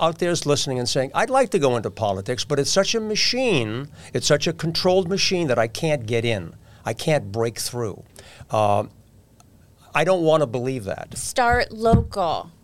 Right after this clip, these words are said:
Speaker 1: Start local.
Speaker 2: Start
Speaker 1: In your
Speaker 2: local.
Speaker 1: community.
Speaker 2: Start in your community.
Speaker 1: Right. Tip O'Neill said that. All
Speaker 2: Yes.
Speaker 1: politics is local.
Speaker 2: All, it's,
Speaker 1: That's where it
Speaker 2: it's,
Speaker 1: starts.
Speaker 2: it's beautiful. And by the way, they need people. So
Speaker 1: Yes.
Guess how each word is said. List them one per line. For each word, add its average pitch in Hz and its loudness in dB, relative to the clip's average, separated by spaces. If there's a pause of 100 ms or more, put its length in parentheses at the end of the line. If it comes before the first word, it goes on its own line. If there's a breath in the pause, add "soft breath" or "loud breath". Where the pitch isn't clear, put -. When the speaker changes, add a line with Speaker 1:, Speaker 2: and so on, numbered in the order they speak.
Speaker 1:
Start 180 6
local. 165 2
Speaker 2:
Start 277 4
Speaker 1:
In 175 6 (100)
your 185 6
Speaker 2:
local. 233 2
Speaker 1:
community. 127 2
Speaker 2:
Start 254 0
in 240 -4
your 247 -4
community. 254 -4
Speaker 1:
Right. 123 6
Tip 151 2
O'Neill 180 4
said 117 0
that. 104 0
All 135 4
Speaker 2:
Yes. - -2
Speaker 1:
politics 160 2
is 127 -2
local. 139 0 (100)
Speaker 2:
All, 262 4
it's, - 0
Speaker 1:
That's 147 2
where 156 6
it 156 4
Speaker 2:
it's, - 2
Speaker 1:
starts. 156 4
Speaker 2:
it's - -4
beautiful. 247 -4
And 214 -2
by 233 2
the 240 -2
way, 220 4
they 220 -4
need 208 -2
people. 123 -6
So 190 2
Speaker 1:
Yes. 175 -4